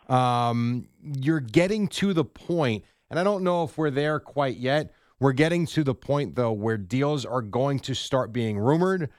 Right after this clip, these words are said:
Um, you're gonna have conversations between front offices. And you're also, I think now, we're at the midway point. I really do think now you kinda know what you are.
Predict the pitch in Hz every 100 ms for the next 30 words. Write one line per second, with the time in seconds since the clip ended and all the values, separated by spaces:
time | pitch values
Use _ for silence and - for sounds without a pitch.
0 | _ _ - 104 104 101 98 107 107 120
1 | 110 113 131 131 110 - 156 175 - 175
2 | 131 131 - 113 - 120 127 165 185 175
3 | 175 180 170 - _ _ _ - 151 165
4 | 185 233 202 233 220 190 - 147 - 208
5 | 233 156 156 143 113 85 80 73 _ _
6 | _ _ 127 208 226 185 151 127 117 95
7 | - 82 76 - _ _ _ - 156 170
8 | 208 247 233 160 196 175 - 160 139 135
9 | 131 120 107 - 139 147 131 123 113 -
10 | 113 87 76 62